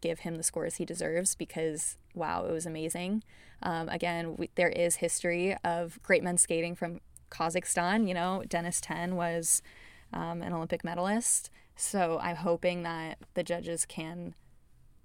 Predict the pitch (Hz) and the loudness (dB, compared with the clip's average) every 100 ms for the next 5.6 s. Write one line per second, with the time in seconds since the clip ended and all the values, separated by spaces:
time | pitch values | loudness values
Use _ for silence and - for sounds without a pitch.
0 | - - - - - - 180 170 165 160 | -20 -20 -20 -20 -10 -2 0 2 2 2
1 | 156 - 175 160 - 160 160 160 - 160 | 0 -4 -8 -6 -4 -4 -2 -2 -2 -2
2 | - 170 175 - 175 170 - 175 180 - | -4 -6 -6 -4 -4 -4 -6 -6 -6 -10
3 | - - - 165 170 170 170 180 - - | -14 -18 -8 -6 -4 -4 -6 -12 -20 -20
4 | - - 185 165 170 170 170 160 160 - | -20 -10 -2 -2 -2 -6 -6 -4 -4 -4
5 | - - - - - | -8 -8 -10 -12 -12